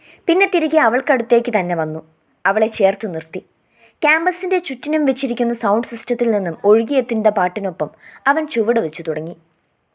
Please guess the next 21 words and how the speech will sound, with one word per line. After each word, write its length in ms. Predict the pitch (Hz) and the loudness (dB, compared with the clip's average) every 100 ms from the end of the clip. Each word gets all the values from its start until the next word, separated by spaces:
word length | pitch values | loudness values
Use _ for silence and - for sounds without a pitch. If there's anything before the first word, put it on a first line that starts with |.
| _ _ - | _ _ -2
ഒപ്പം 260 | 180 196 190 - - - | 0 0 -4 -6 -8 0
അവളെയും 440 | 247 285 285 170 - | 2 2 2 0 -2
അവർ 160 | 196 202 | 0 0
ചേർത്ത് 400 | 202 202 190 240 | 2 2 2 0
പിടിച്ച് 320 | 180 156 - - | -2 -4 -12 -4
ഡാൻസ് 320 | 170 160 170 | -2 -2 -4
ചെയ്തു. 300 | 160 160 156 - _ _ _ _ _ _ - - | -4 -4 -4 -8 _ _ _ _ _ _ -20 -2
അവനു 280 | 277 330 370 | 0 0 -2
മുന്നിൽ 260 | 359 339 - | -4 -4 0
അലക്ഷ്യ 360 | 220 247 - | 2 2 0
ഒരു 80 | 240 | -2
പാവയെ 400 | 226 190 190 226 | 0 -2 0 0
പോലെ 260 | 226 190 165 | 0 -4 -6
നിന്നുകൊടുത്തു. 540 | 165 165 165 160 - 185 _ - - - - | -8 -10 -10 -10 -12 -14 _ -20 -20 -20 -6
അസാധ്യമായ 580 | 190 208 214 220 233 220 | -2 2 2 2 4 4
ഭാവത്തോടെയും 720 | 202 202 196 220 214 202 202 | 4 4 2 2 0 2 2
വഴക്കത്തോടെയും 680 | 196 190 196 247 226 196 175 - - - | 4 2 2 0 2 2 0 -6 -14 -2
മതിമറന്ന് 600 | 254 269 330 330 294 220 - | 0 0 2 2 2 0 -2
ആകാശ് 440 | 202 202 226 233 | 0 2 2 2
ഡാൻസ് 400 | 214 190 196 226 | 0 0 -2 -6
ചെയ്യുമ്പോൾ 400 | - 196 185 170 | -8 -6 -6 -8